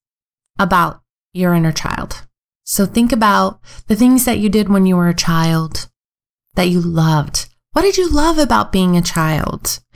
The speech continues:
And if you have a hard time finding things that you loved about being a child, then, um, then there's definitely some inner work,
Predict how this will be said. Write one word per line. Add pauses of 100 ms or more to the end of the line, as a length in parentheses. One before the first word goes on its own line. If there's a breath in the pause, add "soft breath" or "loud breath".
(300 loud breath)
And
if
you
have
a
hard
time
finding
things
that
you
loved
about
being
a
child, (680)
then,
um,
then
there's
definitely (580)
some
inner
work,